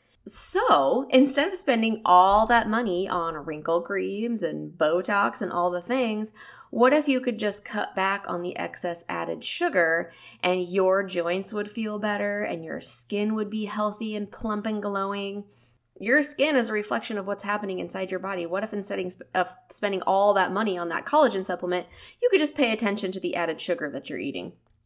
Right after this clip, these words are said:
That seems like a more cost-effective <laughs> thing to do.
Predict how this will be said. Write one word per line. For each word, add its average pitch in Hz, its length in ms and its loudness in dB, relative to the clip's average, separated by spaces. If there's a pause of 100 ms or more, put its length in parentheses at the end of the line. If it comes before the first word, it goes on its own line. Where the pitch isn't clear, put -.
That 180 200 -2
seems 190 260 -4
like 170 160 -4
a 170 40 -8
more 165 160 -6
cost-effective - 760 -6
<laughs> - 20 -14
thing 262 320 6
to 254 200 0
do. 226 580 2